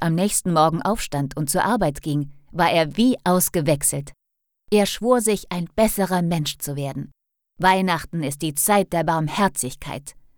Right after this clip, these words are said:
Das sollte man nie vergessen. Und so folgten gleich an diesem Tag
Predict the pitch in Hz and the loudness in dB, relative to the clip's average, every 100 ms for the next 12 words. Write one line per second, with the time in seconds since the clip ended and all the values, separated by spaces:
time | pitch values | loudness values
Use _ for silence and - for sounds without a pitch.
0 | - 180 180 214 185 180 160 160 214 269 | -4 0 4 6 6 4 2 4 6 6
1 | 285 240 165 - 135 - _ _ _ _ | 4 4 2 0 -4 -6 _ _ _ _
2 | _ _ _ _ _ 180 175 156 196 247 | _ _ _ _ _ -2 0 2 4 4
3 | 233 - 185 180 - 160 170 196 233 180 | 2 0 0 0 -2 -4 -2 0 0 -2
4 | 170 160 190 185 175 - 160 139 | -2 0 -2 -2 -6 -4 -4 -6